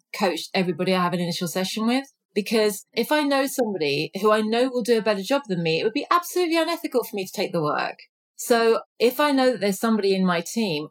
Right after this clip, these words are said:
or I don't think that person's a good fit for V C Talent Lab,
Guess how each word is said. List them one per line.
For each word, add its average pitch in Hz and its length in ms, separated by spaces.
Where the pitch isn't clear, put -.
or 214 560
I 196 80
don't 220 280
think 208 160
that 196 180
person's 196 400
a 185 40
good 185 140
fit - 200
for 156 80
V 185 140
C 180 140
Talent 208 320
Lab, 143 220